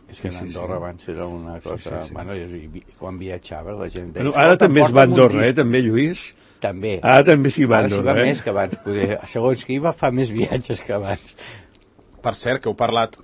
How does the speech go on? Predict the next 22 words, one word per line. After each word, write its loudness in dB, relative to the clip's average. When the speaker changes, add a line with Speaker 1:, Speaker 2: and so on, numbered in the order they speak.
Speaker 3:
d'una -8
de -4
les -4
tradicions, -10
eh, -10
que -18
tindrem -10
a -12
partir -14
del -12
dia -10
vint-i-cinc -16
a -18
Sant -14
Cugat, -12
que -4
és -8
el -10
Quinto. -12
Speaker 2:
El -18
Quinto, -8
sí. -14